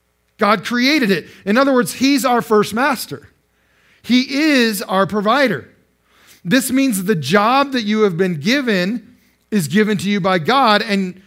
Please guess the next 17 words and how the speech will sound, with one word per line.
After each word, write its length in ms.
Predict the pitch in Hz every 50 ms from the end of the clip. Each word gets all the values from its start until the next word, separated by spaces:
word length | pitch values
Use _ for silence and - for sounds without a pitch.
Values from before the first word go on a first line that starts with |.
| _ _ -
our 140 | - 202 202
responsibility 1120 | 202 190 196 - - 214 196 196 190 - - 170 151 151 240 269 269 269 254 233 220 208
is 160 | 202 - -
to 100 | - 180
work 400 | 165 165 180 180 175 175 - - _ _
for 160 | - 175 180
the 120 | 175 175
Lord 520 | 165 185 247 262 247 220 208 190 180 147 - - _ _ _ _ -
since 300 | - - 190 175 - -
He's 180 | 190 185 160
the 100 | 135 175
provider 400 | 135 - 165 151 151 151 156 151
and 120 | 156 156 -
creator 380 | - 151 143 139 139 139 135
of 100 | 135 127
our 100 | 135 139
work. 320 | 147 196 233 196 135 -